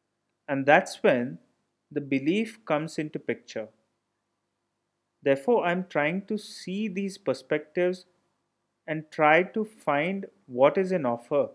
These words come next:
and not just twenty twenty per se, but from the frame of the year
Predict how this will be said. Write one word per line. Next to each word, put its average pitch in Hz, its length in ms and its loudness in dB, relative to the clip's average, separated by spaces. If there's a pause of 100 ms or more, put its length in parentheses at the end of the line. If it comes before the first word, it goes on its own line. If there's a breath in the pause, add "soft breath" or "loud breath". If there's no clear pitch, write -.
(420)
and 151 160 -4
not 214 240 4
just 254 300 0
twenty 143 320 0
twenty 180 360 -2
per 156 180 -2
se, 139 340 -4 (1500)
but 196 180 2
from 208 300 0
the 220 100 2
frame 226 520 -2
of 226 180 -2 (1400)
the 156 100 0
year 165 360 4